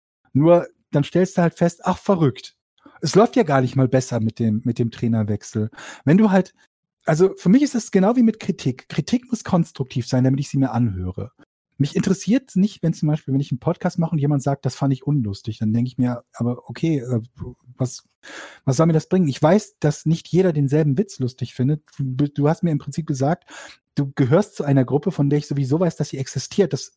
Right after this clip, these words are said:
be-, verändert mich, mein Leben und meine Aktion nicht. Konstruktive Kritik ist halt, wenn jemand sagt, ähm, "Du könntest beim nächsten Mal dein Mikro lauter drehen." Das mag immer noch falsch sein,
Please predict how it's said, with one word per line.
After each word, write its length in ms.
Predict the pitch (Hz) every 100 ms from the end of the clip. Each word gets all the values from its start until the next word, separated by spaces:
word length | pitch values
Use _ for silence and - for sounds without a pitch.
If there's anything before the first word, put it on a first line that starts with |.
| _ _
be-, 140 | 160
verändert 440 | - 151 175 170 135
mich, 240 | 175 -
mein 160 | 156 143
Leben 340 | 135 170 190
und 160 | 151 143
meine 280 | 151 156 143
Aktion 500 | - - 196 180 123
nicht. 360 | 113 - _ _ _ _ - - - - _ -
Konstruktive 580 | 180 - 214 214 202
Kritik 320 | - 156 180 196
ist 160 | -
halt, 140 | 170 160
wenn 100 | 160
jemand 260 | 156 151
sagt, 360 | 156 151 - -
ähm, 320 | 131 127 123 - - - _
"Du 100 | 147
könntest 280 | 165 196 -
beim 80 | 151
nächsten 240 | 185 -
Mal 80 | 165
dein 120 | 156
Mikro 260 | 170 - 131
lauter 340 | 104 98 -
drehen." 400 | 104 101 101 113 - _ _
Das 160 | 147
mag 180 | 160 151
immer 160 | - 226
noch 180 | 139 -
falsch 340 | 262 302 -
sein, 340 | - 139 196